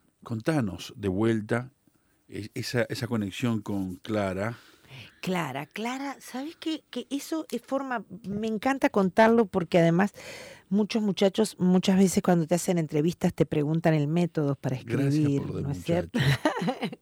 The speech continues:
Speaker 2: <laughs> Pero no sos tú, son los muchachos que estudian en las universidades.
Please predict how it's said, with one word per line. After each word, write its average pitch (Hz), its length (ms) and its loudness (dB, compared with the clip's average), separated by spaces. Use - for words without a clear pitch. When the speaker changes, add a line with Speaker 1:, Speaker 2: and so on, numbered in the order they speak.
Speaker 2:
<laughs> 262 340 -4
Pero 226 180 2
no 240 100 -2
sos 240 240 -2
tú, 160 200 -6
son 208 220 -2
los 226 160 0
muchachos 202 500 -2
que - 100 -2
estudian 190 540 0
en 180 160 -2
las 180 180 0
universidades. 165 880 0